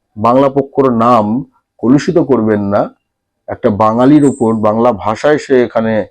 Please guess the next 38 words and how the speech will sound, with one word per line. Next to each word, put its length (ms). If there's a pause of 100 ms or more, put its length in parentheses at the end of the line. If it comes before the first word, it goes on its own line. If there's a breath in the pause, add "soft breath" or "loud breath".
(380)
একটা 260
নিজের 280
মাটিতে 340
বলেছে, 300
সেটার 200
জন্য 180
আপনারা, 340
আপনি 320
বাংলা 260
পক্ষ 340
কি 460
না, 220
কোথায় 340
কি 180
করে 280
আছেন, 240
কিচ্ছু 400
ম্যাটার 280
করে 220
না, 100 (840)
ঠিক 160
আছে? 320 (580)
বাংলা 320
পক্ষ 320
মানে 300
একখানা, 560 (800 soft breath)
কি 80
বলবো, 480 (240)
ওই 160
আমি 220
আছি 260
টাইপের 340
জিনিস 380
নয়। 140
বাংলা 320
পক্ষ 320
একটি 540
জাতীয়তাবাদী 840